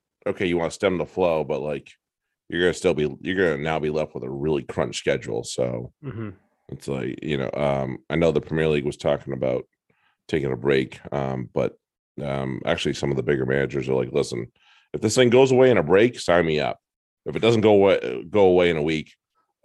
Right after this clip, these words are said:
Speaker 1: let's just do what we can to keep playing." And thankfully, there's more parameters in, um,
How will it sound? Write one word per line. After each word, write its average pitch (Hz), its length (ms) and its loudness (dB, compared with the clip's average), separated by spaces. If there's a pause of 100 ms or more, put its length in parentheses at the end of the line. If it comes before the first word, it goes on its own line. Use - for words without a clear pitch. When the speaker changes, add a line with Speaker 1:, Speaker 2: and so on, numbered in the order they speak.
(180)
Speaker 1:
let's 117 360 0
just 110 160 -2
do 107 120 4
what 90 120 4
we 80 80 -4
can 80 240 -2
to 67 40 -10
keep 82 220 -8
playing." 76 360 0
And 73 200 -6 (420)
thankfully, 104 360 4
there's 80 200 4
more 82 580 4 (600)
parameters 85 920 0 (160)
in, 76 520 -6
um, 69 560 -4